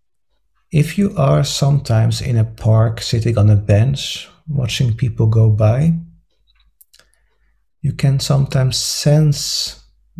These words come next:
people's strong emotions. If somebody is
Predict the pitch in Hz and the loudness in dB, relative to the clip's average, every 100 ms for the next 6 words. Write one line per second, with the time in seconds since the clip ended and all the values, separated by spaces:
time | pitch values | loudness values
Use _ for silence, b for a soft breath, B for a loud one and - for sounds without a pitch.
0 | - _ _ _ _ _ _ - 127 - | -20 _ _ _ _ _ _ -4 -4 0
1 | 113 120 120 - - - - - 139 147 | 0 0 -2 -8 -10 -14 -8 0 4 4
2 | 165 143 120 110 107 104 - 57 55 - | 2 0 2 4 4 2 -2 -8 -8 -10
3 | - - 110 - 127 123 120 113 117 113 | -8 -8 -6 -2 0 0 -2 -2 -2 -2
4 | 110 - | -6 -8